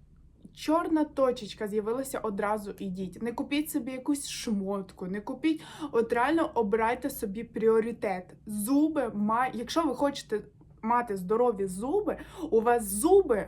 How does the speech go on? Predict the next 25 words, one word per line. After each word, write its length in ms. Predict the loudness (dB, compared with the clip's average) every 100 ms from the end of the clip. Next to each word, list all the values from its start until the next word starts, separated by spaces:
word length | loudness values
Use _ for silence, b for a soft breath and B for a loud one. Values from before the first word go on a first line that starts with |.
| -4
мають 460 | 0 4 4 4 -2
бути 380 | 0 0 0 -2
в 80 | -6
пріоритеті 1040 | -2 4 6 6 2 2 2 2 -4 -4 -6
завжди, 1080 | 0 4 4 4 -2 -4 -4 -2 -2 -4 -10 -10
завжди. 920 | 0 4 4 2 -2 -4 -2 -2 -2 B -6 -2
У 60 | 2
мене 260 | 4 4
був 260 | 4 4 2
вибір, 480 | 0 -2 -4 -8 -2
коли 200 | 0 0
в 40 |
мене 220 | 0 -2 -6 -10 -6
були 280 | 0 2 4
деякі 300 | 2 -2 -6
проблеми 400 | -6 -4 -4 -6
з 40 |
зубами, 340 | 0 2 4
у 40 | 2
мене 220 | 0 -2
вже 140 | -4
там 280 | -4 -2 -2
карієс, 480 | -2 -2 0 -4 -6
знизу, 420 | -6 -4 -2 -4
зверху, 500 | -2 0 0 -2 -10